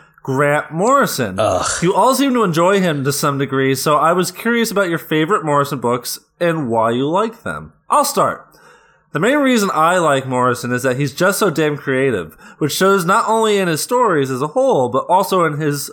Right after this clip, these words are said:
Speaker 1: uh, cool little ideas he sprinkles throughout them.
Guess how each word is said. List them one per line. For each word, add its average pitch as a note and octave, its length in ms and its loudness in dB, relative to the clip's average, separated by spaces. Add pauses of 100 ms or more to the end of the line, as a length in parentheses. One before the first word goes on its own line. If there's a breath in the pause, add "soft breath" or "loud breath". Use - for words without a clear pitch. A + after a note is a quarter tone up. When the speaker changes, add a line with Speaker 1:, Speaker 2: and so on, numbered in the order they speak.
Speaker 1:
uh, A#2+ 360 2
cool E3+ 260 0
little D3 180 2
ideas C#3+ 340 0
he D#3+ 80 -2
sprinkles C3 400 -10
throughout E3 380 0
them. F2 260 -6